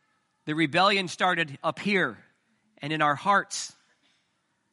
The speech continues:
And that gave us permission for the action.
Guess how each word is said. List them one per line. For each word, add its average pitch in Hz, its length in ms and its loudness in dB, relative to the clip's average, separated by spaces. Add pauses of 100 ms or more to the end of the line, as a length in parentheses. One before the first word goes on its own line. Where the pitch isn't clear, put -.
(100)
And 143 100 -2
that 165 140 2
gave 180 180 4
us 165 100 -2
permission 165 760 -4
for 143 160 -12
the 131 160 0
action. - 420 -2